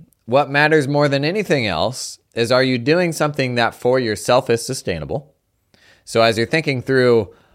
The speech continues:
what does the best version of this process look like? Like, the, the trump card that kind of needs to always be considered is, is this something that I can do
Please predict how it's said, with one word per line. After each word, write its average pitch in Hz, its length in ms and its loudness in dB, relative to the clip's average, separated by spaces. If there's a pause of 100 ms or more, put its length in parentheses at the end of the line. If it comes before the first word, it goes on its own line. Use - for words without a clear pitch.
what 120 140 -2
does 117 140 -2
the 120 80 -6
best 110 260 0
version 107 280 -2
of 101 100 -4
this 101 160 -4
process 95 560 0
look 98 460 -2 (160)
like? 71 480 -6
Like, 104 260 -2
the, 104 540 -2 (240)
the 117 80 -2
trump 170 340 -2
card 127 460 2 (120)
that 113 280 -2
kind 113 200 0
of 98 80 -2
needs 113 300 -6
to 95 460 0 (1120)
always 151 520 4
be 131 260 0
considered 85 880 -6 (100)
is, 101 600 -2 (400)
is 117 180 -2
this 175 240 0
something 147 360 -2
that 110 120 2
I 110 160 2
can 101 300 -6
do 95 520 -2